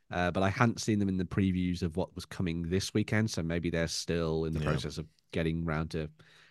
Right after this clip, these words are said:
Speaker 1: getting boxed up and all that kind of good stuff. Uh, but a lot of metal stuff is also coming back as well. So, uh, your classic, uh, Grail Knights and things like that are gonna be rocking out once again.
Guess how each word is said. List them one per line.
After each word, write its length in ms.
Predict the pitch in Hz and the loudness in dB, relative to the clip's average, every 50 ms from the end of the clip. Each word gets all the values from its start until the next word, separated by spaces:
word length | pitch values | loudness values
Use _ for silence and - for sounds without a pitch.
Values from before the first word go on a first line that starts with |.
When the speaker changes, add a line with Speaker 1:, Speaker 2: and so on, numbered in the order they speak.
| _ - - - | _ -20 -6 -2
Speaker 1:
getting 200 | - 80 82 82 | 0 0 0 2
boxed 300 | 78 87 85 - - - | 0 -2 -4 -2 -6 -6
up 100 | 85 - | -4 -2
and 80 | 90 | -2
all 80 | 85 87 | -2 -2
that 100 | 85 73 | -4 -2
kind 120 | - 87 85 | -2 -2 -2
of 40 | 82 | 0
good 120 | 87 82 - | -2 -4 -2
stuff. 320 | - - 101 104 - - _ - - - - - - - - _ _ | 0 0 0 0 0 -6 _ -20 -20 -20 -20 -20 -20 -20 -20 _ _
Uh, 240 | - 90 90 90 87 | 2 4 4 4 6
but 140 | - 117 | 6 8
a 40 | 120 | 10
lot 140 | 135 143 143 | 12 12 12
of 60 | 143 135 | 12 10
metal 220 | 139 139 139 - | 10 8 8 6
stuff 240 | - - 156 139 - | 4 6 6 6 8
is 80 | 110 | 6
also 220 | 123 135 131 - - | 6 6 6 4 6
coming 200 | - 131 131 127 | 6 8 8 8
back 180 | 123 127 123 - | 8 6 4 4
as 60 | 127 - | 6 10
well. 280 | 156 156 156 151 156 - _ | 12 12 12 10 8 0 _
So, 600 | - - - 120 117 113 110 107 107 107 107 107 | -6 2 4 6 8 8 8 8 8 8 6 6
uh, 200 | 101 104 101 101 | 4 4 4 6
your 160 | 98 98 98 98 | 6 6 6 4
classic, 540 | - - 113 104 - - 104 - - - - | 4 2 2 2 4 2 0 0 0 0 0
uh, 140 | 101 95 92 | 2 2 2
Grail 280 | 90 104 101 104 104 101 | 4 6 6 8 8 8
Knights 280 | 104 98 98 73 - - | 6 4 4 2 0 -4
and 80 | 98 - | -2 0
things 160 | 107 98 90 | 0 0 2
like 100 | 95 82 | 0 2
that 180 | 90 98 80 - | 2 0 0 0
are 40 | 92 | 0
gonna 140 | 95 92 92 | 0 2 4
be 120 | 92 92 | 4 4
rocking 400 | 87 90 92 92 - - 98 92 | 4 4 2 2 2 2 0 2
out 260 | 92 92 90 76 - | 4 2 2 0 -2
once 180 | - 90 85 - | -4 -4 -4 -4
again. 360 | 90 90 104 104 101 104 101 | 0 4 6 6 6 4 2